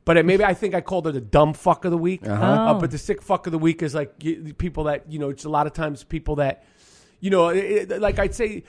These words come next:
Speaker 1: it's, it's, it's a, a big category is of teachers that fuck their students,
Speaker 3: Yes.
Speaker 1: men or women. I don't support it. They should all be locked the fuck up.
Speaker 3: Yes.
Speaker 1: Um,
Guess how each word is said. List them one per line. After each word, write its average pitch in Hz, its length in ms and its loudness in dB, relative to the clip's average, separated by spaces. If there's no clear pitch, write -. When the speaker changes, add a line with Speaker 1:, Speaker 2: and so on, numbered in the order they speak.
Speaker 1:
it's, - 340 -4
it's, 165 260 -6
it's - 320 -8
a, 175 120 0
a 156 100 -6
big 202 220 -2
category 165 540 -2
is 127 160 -8
of 127 200 -10
teachers 185 480 -4
that 147 280 0
fuck - 260 -2
their 135 180 0
students, 160 520 4
Speaker 3:
Yes. 233 260 8
Speaker 1:
men 214 160 8
or 226 140 8
women. 185 320 6
I 180 80 6
don't 196 200 4
support 170 440 2
it. 143 100 -2
They 160 100 4
should 170 180 0
all 160 140 10
be 147 120 0
locked 143 300 0
the 156 60 -6
fuck - 320 0
up. 127 160 2
Speaker 3:
Yes. 151 640 -2
Speaker 1:
Um, 147 380 2